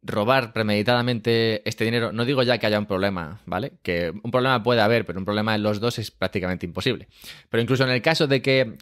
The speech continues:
conscientemente intentasen robarte tu dinero, pues también sería un problema, porque tendrían que montarse aquí un peliculón rollo Ocean's Eleven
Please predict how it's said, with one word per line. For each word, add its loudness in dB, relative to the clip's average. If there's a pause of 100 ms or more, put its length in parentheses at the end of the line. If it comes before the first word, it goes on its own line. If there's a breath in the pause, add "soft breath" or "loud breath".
(180)
conscientemente -2 (500 soft breath)
intentasen -2
robarte 2
tu -2
dinero, 0 (560)
pues 0
también -2
sería 2
un -4
problema, 2
porque -4
tendrían 0
que 0
montarse -2
aquí -2
un -4
peliculón -2
rollo 4
Ocean's 0
Eleven 2